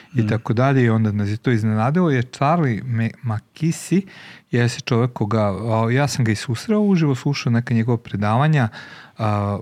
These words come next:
Speaker 1: i tako dalje, tako da ga, ne mogu reći da ga poznaje, on mene ne poznaje, ovaj, ali smo bili u nekim isti-,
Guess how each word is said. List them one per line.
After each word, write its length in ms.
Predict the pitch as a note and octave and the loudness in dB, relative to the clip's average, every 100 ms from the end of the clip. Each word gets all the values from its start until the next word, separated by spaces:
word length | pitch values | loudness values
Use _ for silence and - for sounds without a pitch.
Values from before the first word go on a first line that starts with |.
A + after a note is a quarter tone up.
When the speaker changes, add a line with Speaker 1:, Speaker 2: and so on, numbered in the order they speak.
| - | -6
Speaker 1:
i 100 | A2 | -6
tako 320 | - G#2+ - | -4 -6 -4
dalje, 320 | G#2+ B2+ C#3+ A#2+ | -2 0 0 0
tako 220 | A#2 C3 | -2 0
da 100 | A#2 | 0
ga, 260 | A2+ G#2+ B2+ | 0 -2 -2
ne 320 | D3 B2+ C3 | -2 0 2
mogu 180 | D3+ D3 | 4 4
reći 260 | D3 - | 2 2
da 60 | C#3 | 0
ga 100 | A2+ | 0
poznaje, 420 | - B2 B2 D3+ | 0 0 2 4
on 140 | A#2+ A2+ | 4 2
mene 320 | A2 A#2+ D#3 | 2 2 4
ne 120 | B2 | 2
poznaje, 600 | - - A2 B2+ D3 B2 | 0 -4 -2 0 2 2
ovaj, 420 | G#2+ G#2+ A2 A#2 | 0 0 0 0
ali 220 | A2+ A2+ A2+ | 0 0 -2
smo 200 | - G#2 | -4 -2
bili 240 | A2 A2 | 0 0
u 100 | A2 | 0
nekim 340 | G#2 - A2+ A2+ - - - - - - | -2 -4 -6 -8 -12 -20 -20 -20 -16 -4
isti-, 380 | A#2 A2+ - | -2 -2 -4